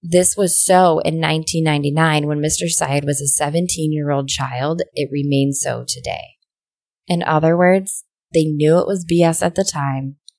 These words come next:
and someone's finally standing up for it. It's so huge and so, so true. The whole investigation was corrupt, and I already said in Hayes' episode that I thought Adnan didn't do it, number one, and number two,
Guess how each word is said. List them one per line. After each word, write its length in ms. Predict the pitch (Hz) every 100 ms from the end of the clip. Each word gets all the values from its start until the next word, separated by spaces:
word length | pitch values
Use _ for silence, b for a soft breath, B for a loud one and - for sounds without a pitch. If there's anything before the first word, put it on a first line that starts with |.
| _ -
and 140 | 151
someone's 460 | - 143 147 151 -
finally 420 | 127 127 143 147
standing 380 | - 135 131 127
up 100 | 127
for 220 | 120 107
it. 200 | 90 - _ _ _
It's 260 | 180 170 -
so 180 | 170 185
huge 480 | 190 156 147 143 -
and 200 | 151 143
so, 500 | - - 156 147 147
so 600 | 160 - 151 143 135 143 _
true. 380 | - 143 85 76 _ _ _ _ _ -
The 140 | 160
whole 220 | - 180 208
investigation 760 | 214 175 165 170 151 143 147
was 160 | 143 139
corrupt, 460 | - 139 131 131 -
and 160 | 139 135
I 120 | - 165
already 240 | 202 214
said 280 | - 170 165
in 140 | 156
Hayes' 260 | 156 147 147
episode 460 | 139 139 - 143
that 80 | 143
I 140 | 139 139
thought 260 | 139 131
Adnan 380 | 139 139 135 139
didn't 280 | 139 139 139
do 180 | 139 151
it, 160 | -
number 240 | 170 139 135
one, 320 | 143 175 185
and 140 | - 147
number 220 | 135 135 135
two, 320 | 202 220